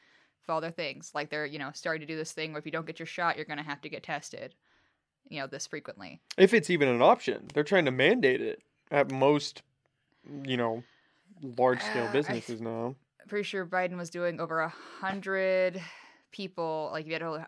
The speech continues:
Speaker 1: over a hundred people, like, in your business, it was a shot or tested once a week.
Speaker 2: But how many businesses wanna pay for the testing to test their employees? I think Delta already said, "Listen, if you don't have,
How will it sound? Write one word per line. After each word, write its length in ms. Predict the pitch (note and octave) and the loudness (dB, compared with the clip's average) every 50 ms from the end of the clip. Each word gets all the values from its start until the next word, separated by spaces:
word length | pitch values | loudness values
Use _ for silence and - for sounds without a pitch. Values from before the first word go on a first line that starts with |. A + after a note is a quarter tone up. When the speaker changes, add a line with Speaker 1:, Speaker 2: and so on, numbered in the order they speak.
| - - | -8 -6
Speaker 1:
over 140 | F3+ E3+ | -6 -4
a 40 | F3 | -4
hundred 220 | F3+ F3+ E3+ E3 E3 | -4 -4 -6 -6 -8
people, 280 | - E3+ - E3 D#3 D#3 | -10 -12 -10 -8 -6 -6
like, 160 | D3+ D#3 - | -6 -6 -8
in 100 | D#3 D#3 | -10 -10
your 100 | D#3 D3+ | -10 -10
business, 540 | D#3 D#3 D3+ D3+ E3 D3+ D3 D3 - - - | -10 -10 -10 -10 -10 -10 -10 -10 -12 -10 -8
it 160 | E3 D3+ - | -8 -8 -8
was 420 | D#3 D#3+ D3+ D3+ D3+ D3 D3+ D3+ - - | -6 -6 -6 -4 -4 -6 -8 -8 -10 -10
a 120 | D#3+ D#3 | -8 -8
shot 560 | - - - - E3 D3 D3 D3+ F3 G#3+ - _ _ _ _ _ - | -8 -8 -6 -4 -4 -2 -2 -2 -4 -6 -8 _ _ _ _ _ -8
or 640 | - F3+ F#3 F#3 F3+ E3+ D#3+ D#3+ E3 F3+ G#3+ A#3+ _ _ _ _ - | -4 -2 0 2 2 2 2 2 0 -2 -4 -8 _ _ _ _ -8
tested 500 | - - F#3+ F3+ - - - D3+ D3+ E3 | -2 -2 -2 -2 -4 -8 -10 -10 -10 -12
once 320 | E3 E3+ D3+ D3+ D#3 - | -12 -10 -12 -12 -12 -14
a 60 | F#3 | -16
week. 280 | E3 D3 - _ _ - _ _ _ _ _ - - - _ | -16 -16 -18 _ _ -20 _ _ _ _ _ -16 -16 -4 _
Speaker 2:
But 100 | - D#3+ D3+ | 2 4 4
how 120 | D3+ F3 | 4 2
many 140 | F3 E3 D#3 | 2 2 2
businesses 440 | C#3 D3+ D3 C#3+ C3+ B2+ - B2 A#2 | 2 2 2 0 -4 -6 -6 -4 -2
wanna 180 | A#2 A#2 A2+ | -2 -2 -2
pay 200 | G#2+ - B2 A#2+ | -2 -2 -4 -4
for 100 | A#2+ - | -4 -6
the 80 | A#2 A#2+ | -8 -4
testing 460 | - - A#2+ A#2+ - - - - - | -2 -2 -2 -4 -6 -14 -16 -18 -18
to 100 | - - - | -20 -16 -12
test 240 | - - - - - | -10 -10 -8 -8 -10
their 100 | - A2+ | -12 -12
employees? 480 | - - F#2+ F#2 - - - - - _ _ _ _ _ _ _ _ _ _ _ _ _ _ _ _ _ _ _ _ _ _ _ _ _ _ _ _ _ _ - | -10 -10 -8 -8 -10 -12 -16 -20 -20 _ _ _ _ _ _ _ _ _ _ _ _ _ _ _ _ _ _ _ _ _ _ _ _ _ _ _ _ _ _ -2
I 60 | B2+ C3 | -2 2
think 360 | - D#3+ D3 B2+ A#2 A#2 A2+ | 2 2 2 2 -2 0 8
Delta 360 | - D3 C#3 D3 D3 D3 - | 10 12 12 12 10 10 8
already 360 | D3+ B2+ B2 C3 C3 C3 B2 A#2+ | 8 10 10 10 10 8 6 4
said, 400 | - - C3 B2+ B2 A#2+ G#2+ A#2+ | 2 4 6 6 6 6 4 2
"Listen, 260 | B2+ B2+ B2+ - B2 | -2 -2 -2 -4 -4
if 160 | A#2 G#2+ A2+ | -4 -4 -2
you 100 | A#2+ B2 | -2 0
don't 220 | B2 B2 A#2+ A#2 A#2 | 0 0 0 0 -2
have, 300 | A#2 A#2 A#2 A2+ G#2 | -2 -2 -2 -2 -4